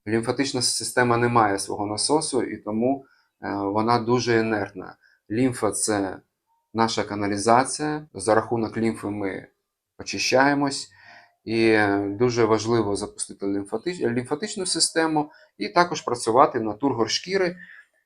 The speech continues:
Е, можна працювати інарі, іде стиму-, стимуляція. Е,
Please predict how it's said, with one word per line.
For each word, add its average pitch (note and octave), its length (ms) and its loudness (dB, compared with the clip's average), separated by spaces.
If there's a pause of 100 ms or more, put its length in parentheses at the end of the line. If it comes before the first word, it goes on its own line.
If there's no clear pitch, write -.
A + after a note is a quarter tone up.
(100)
Е, A#2+ 220 2
можна B2+ 300 0
працювати A#2 840 4 (180)
інарі, F#3+ 600 4 (1500)
іде B2+ 260 4
стиму-, A2+ 380 2
стимуляція. A2+ 880 4 (500)
Е, G2+ 420 -4